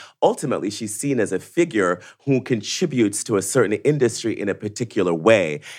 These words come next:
And it, if you, if you, if you, uh, broadcast something on your personal that sort of, like,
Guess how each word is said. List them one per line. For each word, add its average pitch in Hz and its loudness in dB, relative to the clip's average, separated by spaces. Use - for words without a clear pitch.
And 113 -2
it, 160 0
if 139 -2
you, 127 -4
if 117 -8
you, 107 -8
if 107 -10
you, 101 -6
uh, 82 -6
broadcast 117 2
something 107 -4
on 92 -2
your 87 -4
personal 120 -4
that 90 -2
sort 104 -2
of, 92 -4
like, 87 -2